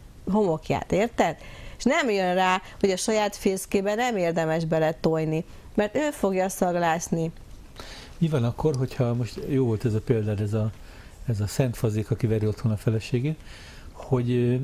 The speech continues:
Speaker 2: amikor ő meggyónja azt, hogy ő nem fogja soha többet, ez egy teljesen más személy benne, mint aki,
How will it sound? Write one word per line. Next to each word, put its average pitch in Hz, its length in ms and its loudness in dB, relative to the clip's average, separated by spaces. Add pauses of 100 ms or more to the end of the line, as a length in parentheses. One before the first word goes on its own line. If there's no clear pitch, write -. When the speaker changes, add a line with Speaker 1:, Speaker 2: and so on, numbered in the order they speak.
(280)
Speaker 2:
amikor 127 320 2
ő 131 220 2
meggyónja 113 680 2
azt, 113 140 -2
hogy 110 140 2
ő 117 40 2
nem 127 140 2
fogja 110 300 0
soha 110 240 0
többet, 117 400 -2
ez 120 80 2
egy 123 140 0 (360)
teljesen 127 440 0
más 120 280 0
személy 110 480 0
benne, 107 500 0 (640)
mint 123 240 0
aki, 127 560 0